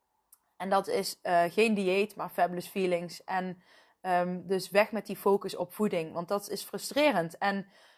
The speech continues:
ehm, ja, ik wil, ik ga nog wel, eh, op zoek naar, ehm,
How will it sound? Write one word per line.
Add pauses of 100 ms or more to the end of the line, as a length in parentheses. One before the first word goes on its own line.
(200)
ehm, (1000)
ja,
ik
wil,
ik
ga
nog
wel,
eh,
op
zoek
naar, (180)
ehm,